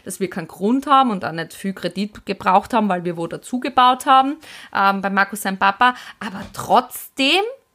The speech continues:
haben wir noch einen Kredit laufen und wir sind noch nicht finanziell frei, aber wir sind auf dem besten Weg,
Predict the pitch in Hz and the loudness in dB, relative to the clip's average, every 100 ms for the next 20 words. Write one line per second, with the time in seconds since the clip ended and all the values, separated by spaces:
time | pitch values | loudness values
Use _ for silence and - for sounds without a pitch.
0 | _ _ _ - 208 208 208 254 220 233 | _ _ _ -14 -2 0 2 2 2 2
1 | 247 233 - 208 220 214 240 - 359 359 | 2 0 0 0 0 -2 -4 -2 -2 0
2 | 160 156 190 175 190 185 175 170 165 - | 0 0 -4 -6 -6 -6 -6 -8 -8 -4
3 | 185 180 208 320 - - - 277 277 262 | 0 4 4 2 -4 -8 -2 0 -2 0
4 | 254 247 - 285 190 165 165 175 185 - | -2 -2 0 2 2 0 -6 -6 -8 -8
5 | - 170 170 - 214 - - 214 190 185 | -8 -6 -4 0 0 -2 -8 -6 -2 2
6 | 196 311 | 2 2